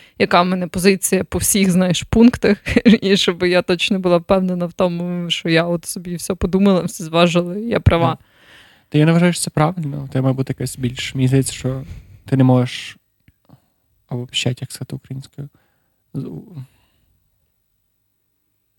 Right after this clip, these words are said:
Speaker 2: Не можеш все під одну. Боже, жодного українського аналога фрази "обобщать" я не можу знайти. Не можеш все
Speaker 1: Узагальнювати?
Speaker 2: узагальнювати. Дякую. Боже, бидло я.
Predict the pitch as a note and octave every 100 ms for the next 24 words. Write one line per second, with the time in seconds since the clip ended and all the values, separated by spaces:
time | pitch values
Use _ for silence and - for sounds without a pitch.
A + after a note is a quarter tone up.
0 | - - - - - - - - - D4
1 | C4+ - B3 - - C3 C#3 F3 F3+ -
2 | - - C#3+ C#3+ B2+ C3 B2+ B2+ C3+ C3
3 | C3 _ _ _ _ _ _ _ _ _
4 | _ - B2+ D#3 C3+ D3 D3+ E3+ D3+ D3+
5 | D3+ C#3+ C#3+ C#3+ C#3+ B2+ B2 - C3+ B2
6 | B2 A#2+ A#2+ - D#3+ E3+ C3 C3 B2 B2+
7 | C3+ C#3 F3+ F3+ - - - B3 A3+ A3+
8 | D4 E4+ F4 C3+ C3+ B2 D3 A#2 - -
9 | - B2+ C#3 B2+ - - - - - -
10 | - A#2 A#2 C#3+ E3+ - B2+ C3+ B2+ -
11 | -